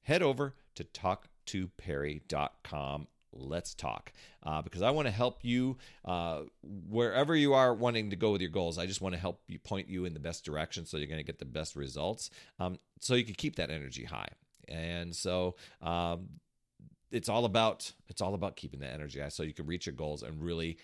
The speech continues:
reclaim your power. I always say it's like recharging your battery. So that's at talk to perry dot com.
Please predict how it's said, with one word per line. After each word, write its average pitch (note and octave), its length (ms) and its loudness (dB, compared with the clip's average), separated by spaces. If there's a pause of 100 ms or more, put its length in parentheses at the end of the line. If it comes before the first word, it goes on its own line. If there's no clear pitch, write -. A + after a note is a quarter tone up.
(120)
reclaim D#2+ 600 -4
your C#2 140 -4
power. B1+ 360 -4
I F2+ 100 4
always B3+ 200 2
say - 260 0 (220)
it's - 140 -6
like - 180 0
recharging F2+ 560 -2
your F2+ 100 0
battery. A2 480 -2 (380)
So - 160 4
that's G3+ 220 8
at F#3+ 160 6
talk E3 240 4
to - 80 -10
perry D#3 400 4 (420)
dot B2+ 340 6
com. B2 520 0